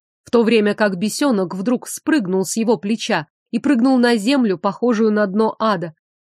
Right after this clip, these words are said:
Вернулся он достаточно быстро,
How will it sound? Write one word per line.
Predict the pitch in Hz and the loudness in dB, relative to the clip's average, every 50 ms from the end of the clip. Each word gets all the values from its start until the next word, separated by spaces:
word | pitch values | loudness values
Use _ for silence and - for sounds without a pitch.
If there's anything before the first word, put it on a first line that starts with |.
| _ _ _ _ _ | _ _ _ _ _
Вернулся | - 202 196 220 247 220 254 294 294 269 - - - 185 | -6 -2 0 2 2 2 2 2 2 0 -2 -2 -2 -2
он | 180 190 190 | -2 0 0
достаточно | 185 202 196 - 247 214 - 226 - - - 220 208 | -2 -2 -2 -2 -4 -2 -2 -2 -4 -2 -2 -2 -2
быстро, | 196 196 254 247 - - - 190 170 | 0 0 -2 -2 -4 -6 -12 -12 -12